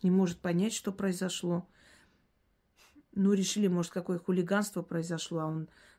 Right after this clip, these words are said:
наверное, напился, уснул и ничего не, не, не услышал. И говорят, э, и еще, говорит, одна, «Беда произошла. <clears throat> Твой сменщик сегодня ночью умер».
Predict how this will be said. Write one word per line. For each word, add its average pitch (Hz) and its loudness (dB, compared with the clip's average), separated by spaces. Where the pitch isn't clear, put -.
наверное, 165 0
напился, 170 0
уснул 196 0
и 165 0
ничего 165 -2
не, 170 0
не, 175 -2
не 180 -4
услышал. - -6
И 226 -2
говорят, 196 4
э, 185 -2
и 196 -2
еще, 208 4
говорит, 180 2
одна, 170 0
«Беда 170 4
произошла. 165 -4
<clears throat> 262 8
Твой 202 4
сменщик 196 2
сегодня 165 -2
ночью 175 -2
умер». 151 -6